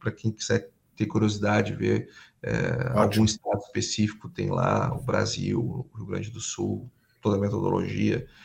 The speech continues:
Speaker 1: é, e assim nós, atendo a tua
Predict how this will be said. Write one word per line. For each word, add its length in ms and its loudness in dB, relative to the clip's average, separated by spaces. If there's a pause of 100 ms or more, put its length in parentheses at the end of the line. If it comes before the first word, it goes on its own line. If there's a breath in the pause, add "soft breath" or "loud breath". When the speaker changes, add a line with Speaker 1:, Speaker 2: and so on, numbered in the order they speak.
(340 soft breath)
Speaker 1:
é, 480 0
e 80 4
assim 280 4
nós, 420 2 (180)
atendo 480 6
a 40 6
tua 380 4